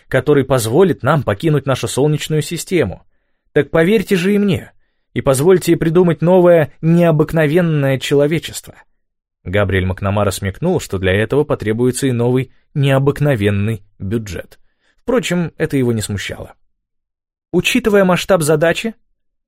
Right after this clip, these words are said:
мне понадобятся знатоки человеческой натуры.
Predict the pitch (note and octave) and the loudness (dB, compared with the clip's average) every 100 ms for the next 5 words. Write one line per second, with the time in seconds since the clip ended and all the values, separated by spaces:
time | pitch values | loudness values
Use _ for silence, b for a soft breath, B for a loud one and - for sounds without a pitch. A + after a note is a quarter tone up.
0 | _ - D3 G3 C4+ G#3+ F#3 G3 G3+ - | _ -4 0 2 2 2 2 2 -2 2
1 | G3 F#3+ - _ C3 D3+ D#3 C#3+ - - | 2 2 -2 _ -4 -2 0 -2 -2 0
2 | C#3+ C3+ C3 - D3 C3+ B2+ F2+ F2 | 2 2 0 -4 -2 -2 -2 -6 -10